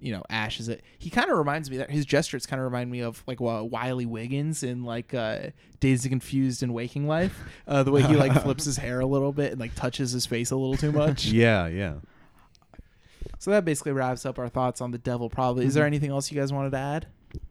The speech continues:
Speaker 2: N-, no.
Speaker 1: We're doing two recordings today, to be transparent.
Speaker 2: True.
Speaker 1: Malcolm's going out of town. We're about to record a second,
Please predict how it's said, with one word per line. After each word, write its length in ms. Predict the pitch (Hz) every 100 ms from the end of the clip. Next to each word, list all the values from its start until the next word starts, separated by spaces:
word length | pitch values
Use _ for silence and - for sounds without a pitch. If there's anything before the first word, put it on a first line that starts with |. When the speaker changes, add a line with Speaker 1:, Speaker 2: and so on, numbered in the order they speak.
| - _ - - _ _ _ _ _ _ _ _ _ _ _ -
Speaker 2:
N-, 320 | 135 120 127 143
no. 180 | 123 - - -
Speaker 1:
We're 140 | 220
doing 220 | 254 170
two 200 | - 156
recordings 500 | 131 123 120 101 104
today, 280 | - 123 104
to 140 | - -
be 220 | 120 117
transparent. 400 | - 123 120 127
Speaker 2:
True. 60 | 151
Speaker 1:
Malcolm's 340 | 165 170 147
going 200 | 147 135
out 120 | 123
of 60 | 123
town. 340 | 143 131 131
We're 120 | 135 139
about 200 | 143 -
to 60 |
record 300 | 143 - 139
a 20 | 131
second, 420 | - 131 131